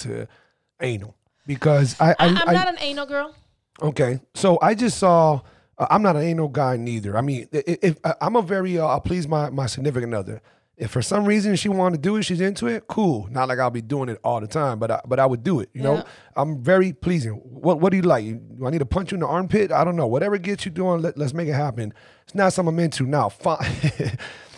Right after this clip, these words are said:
Speaker 1: fondling, fondling, you know, the, the ass is different. You know, that I'm into just on the fondling part during the sex, depending on what it is. Most women seem to be cool with the fondling.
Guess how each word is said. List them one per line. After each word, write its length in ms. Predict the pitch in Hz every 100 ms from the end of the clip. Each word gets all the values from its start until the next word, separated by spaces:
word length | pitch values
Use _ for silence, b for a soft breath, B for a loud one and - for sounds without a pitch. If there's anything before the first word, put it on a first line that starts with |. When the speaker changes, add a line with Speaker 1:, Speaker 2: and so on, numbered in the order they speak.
| B
Speaker 1:
fondling, 600 | - 180 208 233 208 185
fondling, 680 | - 185 220 208 185 160 151 -
you 120 | 170
know, 180 | 165 151
the, 140 | 143
the 200 | 139 139
ass 300 | 139 139 -
is 100 | 123
different. 420 | 107 185 165 120
You 60 | 135
know, 100 | 123
that 260 | 113 156 196
I'm 160 | 175
into 320 | 175 165 180 151
just 220 | 156 147
on 80 | 139
the 80 |
fondling 420 | 107 139 151 127 117
part 360 | 123 104 - 113 113
during 240 | 120 143 135
the 80 | 127
sex, 260 | 139 117
depending 380 | - 107 131 113
on 100 | 113
what 140 | 110
it 60 | 107
is. 240 | 127 104 - b b b _
Most 460 | 131 147 180 254 -
women 240 | 254 240
seem 200 | - 226
to 60 | 190
be 380 | 156 190 185 180 b b
cool 240 | - 233 208
with 120 | 180
the 60 | 120
fondling. 560 | 185 175 220 247 311